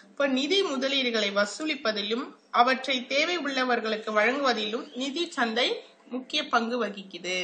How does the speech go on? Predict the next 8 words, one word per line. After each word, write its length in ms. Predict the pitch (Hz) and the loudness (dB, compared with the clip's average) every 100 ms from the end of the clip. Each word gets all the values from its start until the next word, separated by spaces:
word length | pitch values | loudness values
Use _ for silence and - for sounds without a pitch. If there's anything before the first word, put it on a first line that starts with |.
| - - _ - - - _ _ - - - - _ - | -6 -12 _ -20 -20 -20 _ _ -20 -20 -20 -20 _ -10
உபரியா 400 | 226 220 269 277 | -2 2 6 8
இருக்கவங்க 360 | 269 277 277 269 | 8 6 0 -2
கிட்ட 120 | 254 | -2
இருந்து 200 | 269 302 294 | -2 0 4
வாங்கி 380 | 254 269 302 440 | 6 6 0 -2
தேவை 300 | - 294 294 277 | 0 2 2 0
உள்ளவங்களுக்கு 720 | 262 254 240 233 220 220 359 523 - - - - - | 0 2 2 2 0 0 -2 -2 -4 -20 -20 -20 -6
கொடுக்குது 440 | 247 233 220 208 | -4 -2 -4 -2